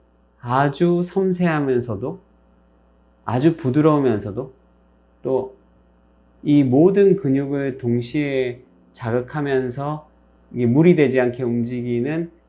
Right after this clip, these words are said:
그러한 활동이라고 저는 생각하는 거예요. 그게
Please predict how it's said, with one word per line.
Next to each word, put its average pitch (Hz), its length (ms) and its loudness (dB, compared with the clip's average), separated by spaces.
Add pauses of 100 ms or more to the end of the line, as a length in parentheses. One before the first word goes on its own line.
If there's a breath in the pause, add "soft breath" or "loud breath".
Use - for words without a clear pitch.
(200)
그러한 139 1300 -4
활동이라고 135 800 -4
저는 98 180 -8
생각하는 107 480 -8
거예요. 92 160 -10
그게 165 540 2